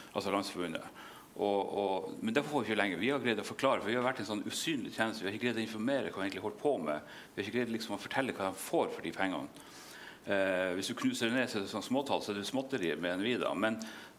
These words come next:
men pengemessig P-, P T er ikke noe problem med huseierne.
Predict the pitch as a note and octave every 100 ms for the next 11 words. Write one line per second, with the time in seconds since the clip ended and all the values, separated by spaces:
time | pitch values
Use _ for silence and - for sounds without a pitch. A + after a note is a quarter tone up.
0 | - - A#2 A2+ C#3 D#3 F3+ F3 - G2
1 | - A2 - - A2 - F3 A#2 - -
2 | - A#2 G2+ - F#2+ F2 F2 G2 A2 -
3 | - F2 E2+ G2+ F#2+ E2+ D2 -